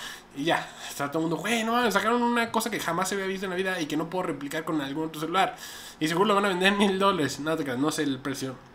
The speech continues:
Mm, <clears throat> digo, el diseño está bonito,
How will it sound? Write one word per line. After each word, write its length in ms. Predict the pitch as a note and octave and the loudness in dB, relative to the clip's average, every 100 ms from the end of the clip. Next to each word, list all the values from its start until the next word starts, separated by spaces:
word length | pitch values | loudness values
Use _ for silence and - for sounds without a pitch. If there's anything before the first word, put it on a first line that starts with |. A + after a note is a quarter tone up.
| - - - - - - - - | -8 -8 -20 -20 -20 -20 -18 -8
Mm, 1400 | D#3 E3+ E3+ D#3+ D#3+ D#3 D#3 D3+ D3 C#3+ C#3 F#3+ C3+ C3 B3 - - - | -2 0 2 2 4 6 6 6 4 2 4 2 0 -6 -10 -14 -6 -2
<clears throat> 340 | - - - | 0 -2 -6
digo, 180 | E3 G3+ | -2 2
el 60 | E3+ | 2
diseño 220 | D3+ C#4+ | 2 2
está 140 | D4+ | 2
bonito, 380 | F3 E3 D#3+ C#3 | 0 0 -2 -6